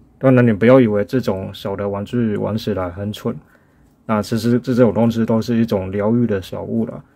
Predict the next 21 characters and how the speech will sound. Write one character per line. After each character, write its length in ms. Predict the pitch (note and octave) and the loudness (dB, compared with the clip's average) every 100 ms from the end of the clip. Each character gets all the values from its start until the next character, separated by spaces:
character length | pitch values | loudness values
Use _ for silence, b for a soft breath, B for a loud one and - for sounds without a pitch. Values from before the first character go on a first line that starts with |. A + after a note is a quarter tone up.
| b b b B2+ | b b b 0
你 180 | B2+ | 2
有 140 | C3+ A2 | 4 2
时 120 | A2 | 4
候 120 | B2 | 4
放 160 | C3 C3 | 6 4
到 140 | B2+ | 4
桌 300 | B2+ A#2+ A#2 | 4 0 0
上 120 | A#2 | 0
就 160 | A2+ A#2 | 0 -2
可 220 | A#2 G#2+ | -2 -4
以 260 | G#2+ G2+ G2+ | -2 -4 -6
很 160 | G2 A2+ | -6 -4
简 200 | A2+ G2 | -4 -4
单 140 | G2+ | -2
的 180 | G#2 G2+ - - - - | -2 -2 -6 -18 -20 -4
这 100 | A2+ | -2
样 100 | A2 | -2
子 160 | - - | -4 -4
变 260 | A#2+ G#2 | -2 -2
一 40 | F#2 | -4
下， 260 | A#2 A2+ | -4 -6